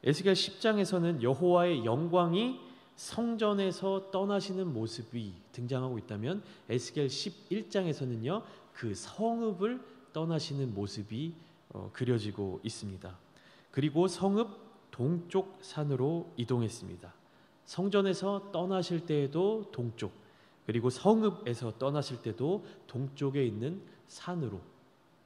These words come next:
이동하는 모습을 보이고 있습니다. 이렇게 떠날 때 동쪽을 향해서 떠나셨던 하나님의 영광이 오늘 본문 말씀을 통해서는 동일하게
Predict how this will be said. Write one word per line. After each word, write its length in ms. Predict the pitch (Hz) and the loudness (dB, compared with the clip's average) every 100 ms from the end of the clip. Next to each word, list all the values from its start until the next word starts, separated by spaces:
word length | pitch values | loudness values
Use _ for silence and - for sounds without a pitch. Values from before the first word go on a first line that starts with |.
| _ - | _ -10
이동하는 680 | 117 117 101 92 - 135 127 | -2 -2 -2 -4 -8 -4 -2
모습을 500 | 104 - - 110 170 | -2 -4 -4 -4 -4
보이고 500 | 170 107 101 104 101 | -4 -4 -2 -4 -6
있습니다. 440 | 104 - 98 92 95 - - - - | -8 -12 -12 -12 -16 -18 -20 -20 -4
이렇게 320 | 147 185 175 | 0 2 2
떠날 380 | 190 208 220 220 | 2 2 0 0
때 360 | 196 214 233 - - - | 0 0 -2 -8 -20 -12
동쪽을 640 | - 151 170 - 196 196 170 | -4 -4 -2 -2 2 2 2
향해서 500 | 170 170 170 170 170 | 0 0 0 -2 -2
떠나셨던 680 | 165 165 170 160 - 165 175 | -4 -2 -2 -2 -4 -4 -4
하나님의 500 | - 165 165 165 143 | -6 -4 0 2 2
영광이 600 | 104 101 107 143 214 - - - | 0 -2 -2 0 -2 -6 -20 -8
오늘 320 | 110 139 156 - | 0 2 2 0
본문 380 | 123 139 165 | -2 0 2
말씀을 380 | 156 143 143 131 | 2 0 -2 -6
통해서는 540 | 135 135 120 120 175 254 - - - _ - | -4 -6 -4 -4 -4 -6 -14 -20 -20 _ -12
동일하게 680 | - 123 123 113 127 196 | -2 0 2 0 0 -4